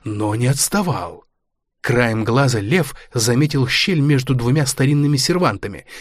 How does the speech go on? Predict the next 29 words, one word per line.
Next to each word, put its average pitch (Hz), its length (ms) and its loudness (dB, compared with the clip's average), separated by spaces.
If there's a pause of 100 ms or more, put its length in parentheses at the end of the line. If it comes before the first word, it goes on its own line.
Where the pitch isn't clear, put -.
(120)
метнулся 127 540 2
туда, 156 360 0 (360)
чуть 170 240 2
сбавил 127 400 0
темп, - 340 0 (200)
протиснулся 131 640 0
боком 131 380 2 (240)
и 247 100 4
дал 135 320 0
стрекача. 123 640 -2 (260)
А 123 160 2
громила 117 580 0
затормозить 214 680 2
не 120 160 2
успел. 107 680 -2 (300)
Рухнул, 226 720 4
ломая 170 480 2
мебель, 147 500 2 (200)
встряхнулся, 185 880 0 (160)
собрался 151 540 2
бежать 120 360 0
дальше, 220 460 2 (180)
однако 233 480 4
в 147 100 0
него 202 240 2
вцепились 220 540 0
покупатель 208 760 -2
и 160 120 -4
продавец. 120 760 -2